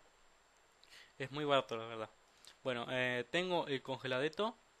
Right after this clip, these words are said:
Hoy mangué todo el set de Zúrkara. Esperé hasta la actualización para poderle hacer la de ágil porque no quería pagar ningún orbe, nada de eso. Bueno, como ven, este es el amuleto. Lo mangué todo yo. Todo el set está mangueado por mí,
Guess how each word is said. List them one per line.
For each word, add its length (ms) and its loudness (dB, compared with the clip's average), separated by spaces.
Hoy 200 6
mangué 340 4
todo 300 4
el 60 2
set 400 2
de 180 -4
Zúrkara. 560 2
Esperé 480 2
hasta 160 4
la 80 6
actualización 560 -4
para 220 2
poderle 680 0
hacer 280 -2
la 140 6
de 80 6
ágil 260 2
porque 260 -6
no 120 -6
quería 280 -2
pagar 220 0
ningún 320 -8
orbe, 240 -4
nada 220 -6
de 100 -12
eso. 160 -18
Bueno, 180 -4
como 220 -2
ven, 200 -2
este 220 -8
es 120 -10
el 80 -2
amuleto. 600 0
Lo 80 -8
mangué 360 -2
todo 260 0
yo. 380 2
Todo 140 4
el 40 4
set 280 2
está 180 0
mangueado 540 0
por 140 -2
mí, 140 -4